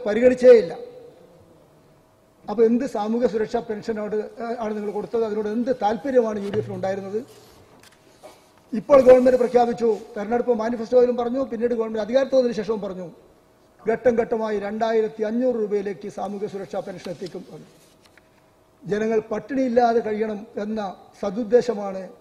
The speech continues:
ഈ സാമൂഹ്യ സുരക്ഷാ പെൻഷൻ കൊടുക്കുന്നതിൽ ഗവൺമെന്റിന് ഉണ്ടായത്. മഹാമാരി കാലത്ത് ഇരുപതിനായിരം കോടിയുടെ പാക്കേജ് പ്രഖ്യാപിച്ചു. ലോക്ക്ഡൗൺ വന്നു, പണി നഷ്ടപ്പെട്ടു, വരുമാനമില്ലാതായി, ജനങ്ങൾ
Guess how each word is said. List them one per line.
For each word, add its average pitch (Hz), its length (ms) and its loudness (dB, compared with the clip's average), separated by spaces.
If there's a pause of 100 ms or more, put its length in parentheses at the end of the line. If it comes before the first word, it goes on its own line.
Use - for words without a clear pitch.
(420)
ഈ 226 120 -4
സാമൂഹ്യ 247 480 0
സുരക്ഷാ 226 340 -2
പെൻഷൻ 208 380 -8
കൊടുക്കുന്നതിൽ 202 600 -8
ഗവൺമെന്റിന് 185 640 -6 (120)
ഉണ്ടായത്. 180 400 -8 (1300)
മഹാമാരി 285 500 0
കാലത്ത് 269 460 0 (960)
ഇരുപതിനായിരം 277 540 2
കോടിയുടെ 247 280 4
പാക്കേജ് 240 400 2
പ്രഖ്യാപിച്ചു. 202 500 -6 (380)
ലോക്ക്ഡൗൺ 220 340 0
വന്നു, 240 320 -2 (200)
പണി 196 120 -8
നഷ്ടപ്പെട്ടു, 254 640 -4
വരുമാനമില്ലാതായി, 233 840 -4
ജനങ്ങൾ 220 320 -8